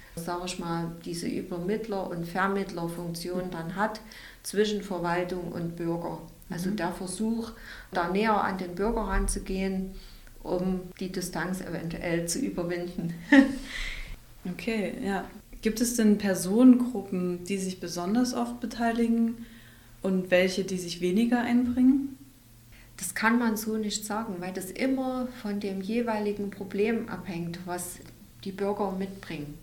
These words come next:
Speaker 2: Mhm.
Speaker 1: Ne? Und immer dann, wenn, äh, wenn es eine bestimmte Herausforderung geht, gibt, zum Beispiel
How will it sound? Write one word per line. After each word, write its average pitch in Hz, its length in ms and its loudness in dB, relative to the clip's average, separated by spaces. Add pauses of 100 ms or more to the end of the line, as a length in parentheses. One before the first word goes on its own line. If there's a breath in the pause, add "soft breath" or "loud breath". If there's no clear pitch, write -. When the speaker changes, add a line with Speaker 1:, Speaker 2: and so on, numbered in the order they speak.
(180)
Speaker 2:
Mhm. 190 100 -6 (100)
Speaker 1:
Ne? 226 220 4 (400 loud breath)
Und 196 380 0
immer 233 240 6
dann, 240 520 8
wenn, 214 300 4
äh, 196 500 0
wenn 202 200 0
es 190 220 -4
eine 190 100 -6
bestimmte 269 420 4
Herausforderung 214 920 0
geht, 202 480 0
gibt, - 280 -2
zum 202 160 -4
Beispiel 190 640 0